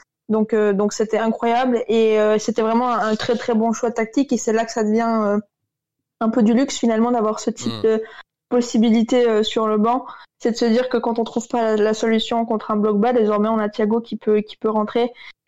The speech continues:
Speaker 1: Et, euh, quand tu, tu passes de, de Henderson à, à Thiago, euh, quand t'es dans l'équipe adverse, je peux dire que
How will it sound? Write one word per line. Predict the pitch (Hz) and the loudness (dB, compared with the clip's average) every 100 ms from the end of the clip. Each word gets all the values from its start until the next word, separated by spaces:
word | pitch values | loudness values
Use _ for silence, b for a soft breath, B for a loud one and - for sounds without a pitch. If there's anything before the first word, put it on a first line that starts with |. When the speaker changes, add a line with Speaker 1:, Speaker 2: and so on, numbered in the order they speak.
| - | -4
Speaker 1:
Et, | 214 214 | 0 2
euh, | 214 208 214 214 | 2 0 0 -2
quand | 240 226 - | -4 -6 -6
tu, | - 233 220 | 0 0 0
tu | 226 | -2
passes | 226 240 214 | 0 2 4
de, | 233 233 226 | 4 4 4
de | 214 226 | 2 2
Henderson | 233 233 233 240 254 247 240 | 2 2 0 -2 0 0 0
à, | 208 208 208 208 - | -2 -2 -2 -4 -4
à | 208 | -4
Thiago, | 208 226 220 214 262 269 B - _ - | -4 -2 0 2 0 -2 B -20 _ -2
euh, | 202 202 208 - | 0 0 0 0
quand | 226 | -2
t'es | 220 240 | 0 0
dans | 226 226 | 2 0
l'équipe | 226 - | -2 -2
adverse, | 233 214 254 254 | -2 0 0 -2
je | - - | -12 -4
peux | 226 | -2
dire | 226 233 | -2 -2
que | 233 214 | 0 2